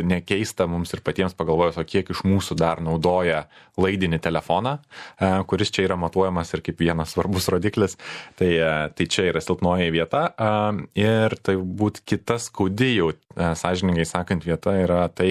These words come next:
jog mūsų šalies gyventojai, e, dar vangiai galbūt jungiasi prie interneto. Em, ir čia kalbu apie vieną specifinę grupę, tai yra būtent vyresnio amžiaus žmonės, em,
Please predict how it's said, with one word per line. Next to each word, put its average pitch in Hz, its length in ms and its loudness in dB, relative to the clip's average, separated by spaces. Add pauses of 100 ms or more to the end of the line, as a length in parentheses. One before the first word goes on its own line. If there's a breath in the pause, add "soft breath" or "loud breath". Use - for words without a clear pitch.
jog 85 160 2
mūsų 87 480 2 (480 loud breath)
šalies 98 400 0
gyventojai, 85 720 -2
e, 82 320 -4 (640)
dar 90 460 2
vangiai 87 800 0
galbūt 78 640 -2 (100)
jungiasi 90 640 0
prie 90 240 0
interneto. 82 580 -2 (600 loud breath)
Em, 90 480 0
ir 95 160 0
čia 123 160 -2
kalbu 113 260 0
apie 104 160 0
vieną 104 240 0
specifinę 92 540 0
grupę, 80 300 0
tai 78 200 0
yra 80 140 2
būtent 82 320 -2
vyresnio 82 380 -2
amžiaus 73 320 -4
žmonės, 104 480 0
em, 80 580 -2